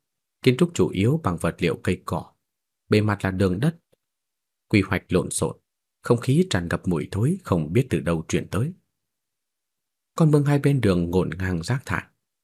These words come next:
Trong bóng tối, những con chó hoang, mèo hoang bụng đói kêu vang, đào bới tìm kiếm thức ăn trong đống rác. Ở nơi sâu thẳm trong một con hẻm tối tăm, có một trạch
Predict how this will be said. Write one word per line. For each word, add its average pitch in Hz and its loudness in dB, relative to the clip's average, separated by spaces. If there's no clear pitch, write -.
Trong 127 2
bóng 127 2
tối, 151 2
những 147 4
con 135 2
chó 127 0
hoang, 117 0
mèo 104 2
hoang 120 0
bụng 107 2
đói 113 0
kêu 92 2
vang, 90 -4
đào 120 2
bới 147 2
tìm 80 2
kiếm 117 0
thức 160 0
ăn 90 -4
trong 80 -4
đống 90 -4
rác. 107 -4
Ở 123 6
nơi 131 4
sâu 135 0
thẳm 76 -4
trong 107 0
một 90 0
con 98 0
hẻm 80 -4
tối 147 2
tăm, 117 0
có 175 4
một 123 4
trạch 98 -4